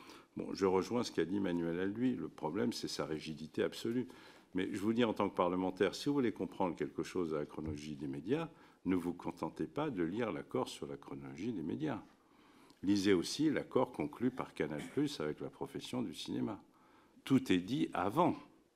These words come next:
Bon, c'est intéressant. Lisez cet accord. Vous verrez, c'est, vous apprendrez, euh, peut-être, euh, certaines choses. La chronologie des médias, euh, si un film,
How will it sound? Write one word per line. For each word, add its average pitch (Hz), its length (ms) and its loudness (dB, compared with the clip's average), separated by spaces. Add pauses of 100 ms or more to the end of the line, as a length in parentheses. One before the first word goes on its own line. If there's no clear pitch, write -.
(420)
Bon, 80 100 -4 (440)
c'est - 240 -6
intéressant. 120 500 -2
Lisez 143 320 -2
cet - 260 -6
accord. - 320 -10 (120)
Vous 120 60 -8
verrez, 98 280 0
c'est, 85 420 -6 (640)
vous 95 100 2
apprendrez, 110 640 4
euh, 98 60 2
peut-être, 101 500 -2
euh, 92 180 2
certaines 92 420 -2
choses. 76 260 -4 (380)
La 104 80 10
chronologie 107 400 6
des 101 100 6
médias, 98 500 4
euh, 92 200 0
si 113 340 2
un 107 120 8
film, 104 460 4